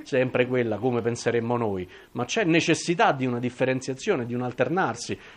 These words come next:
quindi un po' diurno, un po' notturno, un po' diurno, un po' notturno,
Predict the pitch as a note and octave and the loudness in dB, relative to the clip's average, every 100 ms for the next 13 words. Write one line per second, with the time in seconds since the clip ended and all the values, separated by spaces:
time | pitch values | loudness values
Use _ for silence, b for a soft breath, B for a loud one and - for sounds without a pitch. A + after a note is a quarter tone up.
0 | B D#3+ A#2+ A#2 - D#3+ C3+ D#3+ F#3 A#2+ | B 0 2 0 2 2 2 4 4 4
1 | A2+ A2+ C3 A#2+ A#2 - F3 C#3+ G#2+ G#2+ | -2 0 0 2 0 0 0 0 -4 -8
2 | A2+ G#2+ D#3 C#3+ A2+ G#2+ A2+ A#2 A3+ F#3 | -8 0 2 2 -2 -6 -8 -6 -2 -2
3 | A2+ | -4